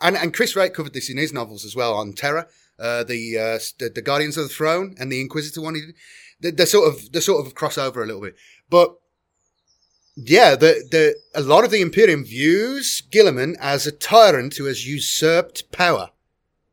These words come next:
You get me? And it's not just a, a straight sort of secular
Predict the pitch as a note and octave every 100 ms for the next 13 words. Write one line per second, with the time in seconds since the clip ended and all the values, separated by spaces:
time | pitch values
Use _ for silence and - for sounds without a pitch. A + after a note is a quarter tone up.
0 | _ - C#3 F#3 A2 G#2 _ _ - -
1 | D#3+ D#3 C#3 C#3 A3 - - G#3+ A3+ -
2 | E3+ - _ _ C#3 - F#3 E3+ E3 -
3 | C#3+ B2+ - F3 - D#3+ D3+ D3